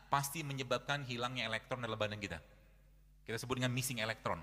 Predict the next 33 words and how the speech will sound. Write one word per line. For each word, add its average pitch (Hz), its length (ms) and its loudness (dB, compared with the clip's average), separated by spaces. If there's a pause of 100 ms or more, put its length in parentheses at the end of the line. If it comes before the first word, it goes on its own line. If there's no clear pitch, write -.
(760)
Jadi 139 160 4
kalau 147 160 4
teman-teman 143 420 0
mau 143 80 2
nyobain, 139 400 4 (1200)
ya 98 160 -4
kalau 95 160 2
mau 101 240 0
sih, 98 220 -8 (1300)
coba 143 300 6
trial 147 480 6
gitu 131 180 0
kan. 147 140 0
Jadi 135 180 2
ada 147 140 4
satu 139 320 2
orang 139 320 4
yang 127 240 0
kalau 127 160 0
teman-teman 131 420 -2
lihat 120 80 -2
di 123 80 2
YouTube, 123 300 0 (500)
YouTube 143 320 4
ada 143 160 8
satu 131 240 2
orang 127 240 6
Amerika 120 400 2
yang 127 160 2
nyobain 120 380 2
makan 127 340 -4
fast - 300 -2
food. 123 180 0